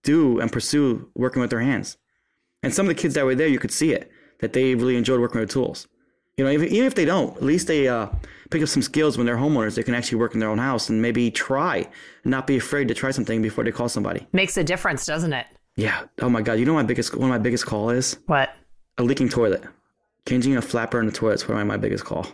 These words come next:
Speaker 1: That's, like, the simplest thing.
Speaker 2: Okay, before you even say it, George, I'm gonna tell you that if I have a toilet leak, I'm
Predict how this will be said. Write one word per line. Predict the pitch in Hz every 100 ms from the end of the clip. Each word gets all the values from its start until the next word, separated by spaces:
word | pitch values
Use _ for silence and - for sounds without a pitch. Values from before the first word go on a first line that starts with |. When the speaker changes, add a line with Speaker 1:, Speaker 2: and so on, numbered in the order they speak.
| - _ _
Speaker 1:
That's, | 135 -
like, | - - -
the | 120
simplest | - 151 156 147
thing. | 151 147 117
Speaker 2:
Okay, | 175 196 190
before | 208 - 254 247
you | 285 302
even | 330 311 311
say | - 269 202 156
it, | -
George, | 160 120 104 127 - - - -
I'm | 170 180
gonna | 214
tell | 233 247 175
you | 151 123 - - _ _ _
that | - 165
if | 160
I | 170
have | 190 240
a |
toilet | - 208 190 190
leak, | 190 185
I'm | - 160 160 151